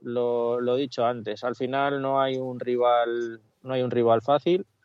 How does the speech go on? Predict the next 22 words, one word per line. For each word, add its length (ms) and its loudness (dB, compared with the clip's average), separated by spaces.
Evidentemente 960 2
el 140 -2
nivel 560 2
en 120 -6
el 100 -16
que 80 -2
está 240 4
ahora 180 6
mismo 300 -4
el 60 -2
Bayern 360 4
está 460 -2
por 200 -2
encima 460 -4
de 120 -2
todos. 420 2
Quizás 400 0
a 100 0
lo 80 -8
mejor 340 -2
el 140 -2
Chelsea 460 0